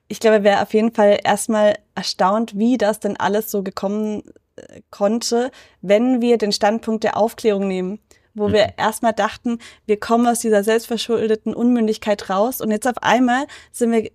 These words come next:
Speaker 1: bei so Systemen angelangt, die uns unmündiger machen als je zuvor.
Speaker 2: Mhm.
Speaker 1: Das ist wirklich dramatisch und ich glaube, weder Kant noch ich noch irgendwelche anderen PhilosophInnen sollten konkrete Maßnahmen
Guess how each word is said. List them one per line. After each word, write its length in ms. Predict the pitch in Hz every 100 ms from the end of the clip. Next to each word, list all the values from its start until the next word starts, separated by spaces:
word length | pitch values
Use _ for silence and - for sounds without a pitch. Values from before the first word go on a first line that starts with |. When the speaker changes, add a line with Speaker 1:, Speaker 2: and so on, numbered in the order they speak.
| _
Speaker 1:
bei 180 | - 220
so 100 | 214
Systemen 440 | 202 - 226 254
angelangt, 480 | - 220 208 220 285 - _ -
die 80 | 240
uns 180 | 220 -
unmündiger 520 | 285 302 285 240 208 208
machen 220 | 220 240
als 220 | - -
je 160 | 247 294
zuvor. 520 | 262 - 247 185 180 _ _ _ _ _ -
Speaker 2:
Mhm. 120 | 82
Speaker 1:
Das 120 | 220
ist 160 | 220 -
wirklich 520 | 214 254 262 262 - - _
dramatisch 680 | - 214 208 - 226 - - - - - _ -
und 460 | 233 226 220 - - _ _
ich 160 | 233 -
glaube, 580 | 214 226 254 269 254 - _
weder 760 | - 196 240 254 254 254 254 - - _ _ _ _ -
Kant 300 | - 269 -
noch 160 | 226
ich 220 | - -
noch 120 | 226 -
irgendwelche 280 | 226 -
anderen 180 | 233 233
PhilosophInnen 560 | 233 214 214 220 214 214
sollten 360 | 208 226 226 233
konkrete 680 | 208 202 220 233 - 233
Maßnahmen 840 | 208 190 220 - 247 247 254 285